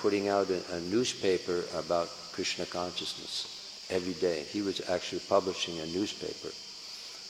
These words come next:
uh, a daily newspaper, uh, about Krishna conscious philosophy. He would actually, it's actually, I, I heard that, there's, that he, he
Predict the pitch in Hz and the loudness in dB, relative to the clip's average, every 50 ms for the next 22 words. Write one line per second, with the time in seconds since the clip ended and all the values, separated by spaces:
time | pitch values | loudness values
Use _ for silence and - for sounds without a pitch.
0 | - - - - - - - - 76 73 73 73 73 73 73 71 71 71 - - | -14 -14 -14 -14 -12 -12 -10 -8 -8 -6 -6 -8 -8 -8 -10 -10 -10 -12 -12 -12
1 | - - - - 82 80 85 98 104 107 104 104 101 98 95 95 90 - - 85 | -12 -12 -12 -12 -4 4 6 8 8 8 6 4 4 2 2 0 -2 -2 0 0
2 | 76 73 - - - - - - - - - - - - 78 76 73 73 73 71 | 0 0 -2 -4 -8 -8 -8 -10 -12 -14 -14 -12 -10 -8 -6 -6 -4 -6 -6 -8
3 | - - - 80 85 - 80 80 78 78 - - - - - - - - - - | -8 -8 -8 -8 -4 -2 0 0 0 0 -4 -10 -12 -12 -12 -12 -12 -12 -14 -12
4 | - - - - - - - - - 92 82 - - 87 80 - 85 82 80 73 | -12 -12 -14 -14 -14 -14 -14 -8 -4 -2 -2 -2 -2 -2 -2 -2 -2 -2 -2 -2
5 | 80 80 - - - - - 82 73 76 76 73 - - 78 - - 78 76 76 | -4 -4 -4 -4 -4 -4 -4 -4 -4 -2 -2 -2 -4 -4 -4 -6 -6 -8 -8 -8
6 | 80 - - - - - - - - - - - - - - - - - 135 135 | -8 -10 -12 -12 -12 -12 -12 -12 -12 -12 -14 -12 -12 -12 -12 -12 -2 4 6 8
7 | 131 127 120 117 123 123 - - 104 95 95 98 90 - - 110 110 - - - | 10 10 10 10 10 8 6 2 2 2 2 4 6 8 10 10 10 10 8 6
8 | 85 87 85 82 - 92 90 82 104 107 98 87 85 76 71 - - 82 80 80 | 6 6 6 6 6 6 6 6 6 4 4 6 4 2 2 0 -4 -4 -4 -4
9 | 78 - - - - - - - - - 85 80 78 82 80 80 - - 85 82 | -4 -4 -6 -6 -8 -10 -10 -8 -4 -2 -2 -2 -2 -4 -8 -8 -8 -8 -8 -6
10 | 87 92 90 87 | -4 -2 -2 -4